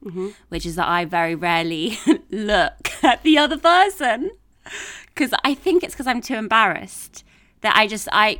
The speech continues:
Speaker 2: so I see that quite often you look at me for a response visually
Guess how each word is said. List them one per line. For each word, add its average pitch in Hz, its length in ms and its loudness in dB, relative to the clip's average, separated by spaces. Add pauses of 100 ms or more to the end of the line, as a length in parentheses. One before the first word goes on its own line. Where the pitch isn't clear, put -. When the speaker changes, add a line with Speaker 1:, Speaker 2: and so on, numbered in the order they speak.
(120)
Speaker 2:
so 226 240 -4
I 226 140 4
see 226 280 -8
that 185 220 -8
quite - 240 -6
often 175 360 -2
you 185 180 0
look 190 280 -4
at - 80 -12
me 156 380 -4 (220)
for - 200 -6
a 170 40 -2
response 165 580 -4
visually 147 560 -10